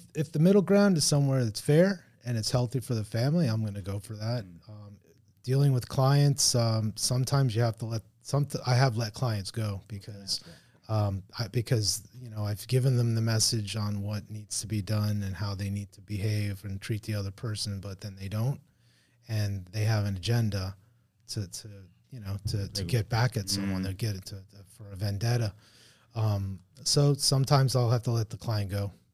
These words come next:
Speaker 1: or sometimes I, they, they see that I'm gonna let them go, and they, and they change their, their behavior. But, um, you know, sometimes good people act really badly.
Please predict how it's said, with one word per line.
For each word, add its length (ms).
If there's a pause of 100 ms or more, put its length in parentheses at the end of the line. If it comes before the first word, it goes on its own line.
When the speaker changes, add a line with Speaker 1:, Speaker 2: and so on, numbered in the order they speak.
(180)
Speaker 1:
or 120
sometimes 480
I, 220 (340)
they, 140
they 240
see 280
that 120
I'm 140
gonna 180
let 260
them 120
go, 360
and 160
they, 360
and 120
they 100
change 400
their, 340
their 140
behavior. 720
But, 180 (300)
um, 220 (960)
you 100
know, 220 (400)
sometimes 480
good 260
people 340
act 280
really 240
badly. 600